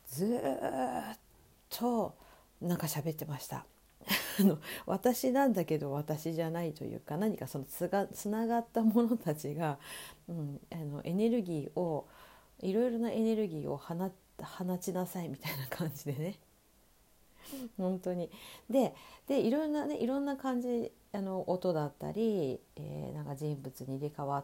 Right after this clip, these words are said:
たりしながらずっと喋ってるんです。ま、ま、全く日本語じゃないことをね。で、その中で歌を歌ってみたりとかもするんですけれども、なんか、この感覚って、私ちっちゃい時というか、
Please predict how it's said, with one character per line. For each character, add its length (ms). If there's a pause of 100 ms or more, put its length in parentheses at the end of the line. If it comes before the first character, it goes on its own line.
た 100
り 320
し 120
な 120
が 140
ら 120
ず 100
っ 20
と 100
喋 300
っ 40
て 120
る 120
ん 40
で 100
す。 260
ま、 140 (160)
ま、 160 (240)
全 100
く 80
日 120
本 180
語 80
じ 80
ゃ 60
な 140
い 60
こ 120
と 100
を 80
ね。 180 (580)
で、 200
そ 120
の 100
中 320
で 280
歌 300
を 100
歌 200
っ 40
て 160
み 120
た 120
り 100
と 100
か 60
も 100
す 120
る 100
ん 100
で 100
す 100
け 100
れ 100
ど 120
も、 300 (400)
な 80
ん 20
か、 140 (480)
こ 260
の 360 (220)
感 400
覚 400
っ 20
て、 560 (440)
私 480
ち 200
っ 200
ち 100
ゃ 40
い 100
時 240
と 100
い 60
う 40
か、 320